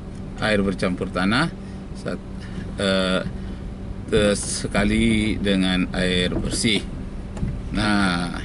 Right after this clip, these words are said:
itu disamak. Nah, demikianlah, Bapak Ibu serta saudara-saudara sekalian, eh, kisah manusia dikutuk menjadi monyet itu,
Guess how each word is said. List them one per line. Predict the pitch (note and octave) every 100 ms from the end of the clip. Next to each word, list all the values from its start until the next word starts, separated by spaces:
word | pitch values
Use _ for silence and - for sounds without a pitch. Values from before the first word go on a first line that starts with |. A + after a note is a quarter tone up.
| -
itu | - G2+
disamak. | F#2 F2+ G#2+ B2 C3 - - - - - - - - - - - - - -
Nah, | - G#3+ A3
demikianlah, | F#3+ F3+ F#3+ G#3 G3+ F#3 E3+
Bapak | D#3
Ibu | C#3 C#3+
serta | C#3 C#3
saudara-saudara | C3 B2+ B2+ B2 B2 A#2+
sekalian, | A#2 - G2+ G#2+ A2 D#3 - - - - - - - - -
eh, | - G#2+ G#2+ A2 A2+ A2+ -
kisah | - B2 - B2+
manusia | B2+ B2 B2 A#2 B2+ A2+
dikutuk | A2+ A#2 G2 - -
menjadi | A2+ G#2+ G#2 G#2+
monyet | G#2+ G#2 G2+ G2+ F2+
itu, | G2+ F#2 - - G2+ G2+ G2+